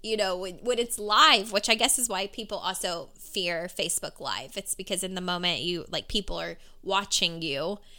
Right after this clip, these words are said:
and maybe judging you, right? If we feel that way. Anyways, we feel like we're being judged. Um, but at the same time, all they can do is comment. They can't actually speak to you with their voice. And on this, this new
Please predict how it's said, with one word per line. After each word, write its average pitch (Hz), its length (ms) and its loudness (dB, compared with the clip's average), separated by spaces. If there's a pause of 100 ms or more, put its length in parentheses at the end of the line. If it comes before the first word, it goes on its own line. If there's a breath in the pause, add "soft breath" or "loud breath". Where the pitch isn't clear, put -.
(300 loud breath)
and 170 480 -6 (240)
maybe 214 320 2
judging 190 520 2
you, 170 260 -4
right? 202 460 -2
If 202 220 -8
we 196 120 -2
feel 208 320 -4
that 214 260 -4
way. 151 240 -10
Anyways, 185 360 -10
we 185 80 -6
feel 196 240 -2
like 190 200 -2
we're 170 120 -2
being 170 280 -6
judged. 170 680 -4 (360 loud breath)
Um, 180 640 -4 (400)
but 196 680 4
at 202 140 -2
the 185 60 0
same 196 180 0
time, 180 180 0
all 185 160 -4
they 180 80 -4
can 180 160 -6
do 175 140 -4
is 170 120 -2
comment. 160 680 -4
They 175 140 -6
can't 170 360 -4
actually - 380 -4
speak - 360 -4
to - 120 -2
you 160 100 -6
with 165 200 -8
their 160 160 -8
voice. 160 420 0
And 180 100 -8
on 170 180 -8
this, 175 240 -4 (200)
this 180 300 -4
new 170 180 -8